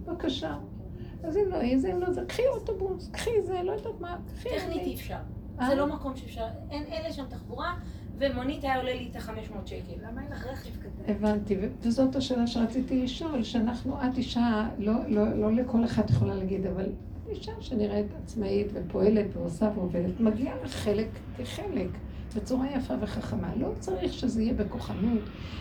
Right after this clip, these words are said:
Speaker 1: ולהזדקק ל-, כן, לזרוק את הקצת הזה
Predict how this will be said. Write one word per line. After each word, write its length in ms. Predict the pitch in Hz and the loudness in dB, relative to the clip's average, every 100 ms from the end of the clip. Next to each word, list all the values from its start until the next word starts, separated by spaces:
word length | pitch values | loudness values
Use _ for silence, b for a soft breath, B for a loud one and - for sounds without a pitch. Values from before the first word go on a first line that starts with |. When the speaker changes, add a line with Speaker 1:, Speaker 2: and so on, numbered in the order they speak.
| B - | B 0
Speaker 1:
ולהזדקק 680 | 190 190 190 185 180 254 240 - | 4 4 4 0 4 4 4 2
ל-, 460 | 185 170 170 165 165 180 185 - | 2 2 2 2 2 0 -4 0
כן, 180 | 202 214 190 170 175 | 2 2 0 -4 -2
לזרוק 320 | 180 175 208 226 | 0 0 0 0
את 160 | 202 - | -2 0
הקצת 560 | 180 165 - 226 214 233 | -2 -2 -2 2 2 0
הזה 240 | 185 196 | -2 -2